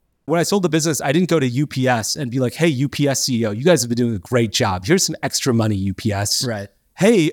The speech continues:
Speaker 1: uh, company who built, hey, toll guys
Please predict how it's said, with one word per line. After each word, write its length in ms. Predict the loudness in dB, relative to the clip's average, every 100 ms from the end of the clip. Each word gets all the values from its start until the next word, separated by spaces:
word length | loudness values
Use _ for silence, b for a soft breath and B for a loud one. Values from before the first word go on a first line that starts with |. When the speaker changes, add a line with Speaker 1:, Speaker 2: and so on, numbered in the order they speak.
| 0
Speaker 1:
uh, 180 | -2
company 380 | 0 -2 0 2
who 120 | 0
built, 240 | 0 -2 2
hey, 140 | 2 0
toll 420 | -2 0 0 0
guys 540 | -2 -4 -6 -8 -8